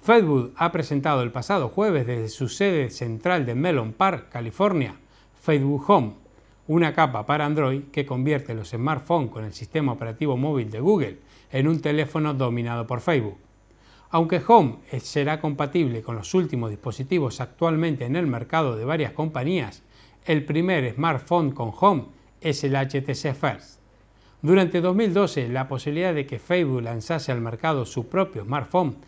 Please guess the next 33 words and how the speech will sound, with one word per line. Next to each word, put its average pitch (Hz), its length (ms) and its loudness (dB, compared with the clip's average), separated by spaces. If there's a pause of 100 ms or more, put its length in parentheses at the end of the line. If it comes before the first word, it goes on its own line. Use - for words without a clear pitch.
(200)
de 175 140 2
la 151 100 4
mano 143 260 2
de 123 80 0
la 120 160 -6
taiwanesa 139 540 -2
H 156 240 -4
T 135 140 -6
C 127 280 -4 (440)
era 185 240 4
un 170 100 4
rumor 170 320 4
bastante 139 420 0
extendido 135 580 0
en 123 80 -4
el 110 100 -6
sector, 139 480 0 (760)
pese 156 220 0
a 117 80 -2
que 120 60 -6
el 113 80 -8
propio 170 380 0
fundador 147 500 0
de 104 100 -4
Facebook, 135 460 -2
Mark 156 280 0
Zuckerberg, 135 520 -2 (320)
aseguró 156 720 2 (260)
que 131 120 -2
desde 113 260 -4
la 104 120 -8
red 156 160 0
social 175 520 -2